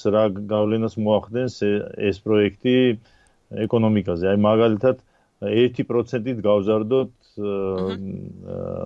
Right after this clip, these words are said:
Speaker 1: რა ეძახიან, რა, ჩვენთან რაც არის დამატებულ ღირებულებას გადასახადი, იქ, ა, ვაჭრობის
Speaker 2: კი.
Speaker 1: გადასახადია.
Speaker 2: აჰა.
Speaker 1: ერთი პროცენტი ზრდა,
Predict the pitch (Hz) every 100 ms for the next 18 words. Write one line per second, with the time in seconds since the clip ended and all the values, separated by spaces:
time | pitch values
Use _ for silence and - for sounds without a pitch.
0 | 50 - _ - 50 - - 92 92 -
1 | 92 98 92 98 95 90 82 - 92 90
2 | 92 92 90 - - 104 101 95 95 98
3 | 85 92 92 101 90 90 98 92 95 90
4 | 85 80 85 85 - 82 95 110 95 -
5 | - 104 85 87 90 92 - - - _
6 | 90 87 85 87 85 82 90 98 90 90
7 | 95 87 - 85 85 78 - - - 175
8 | 175 135 - _ - - - 143 147 170
9 | 160 - 165 143 110 120 107 117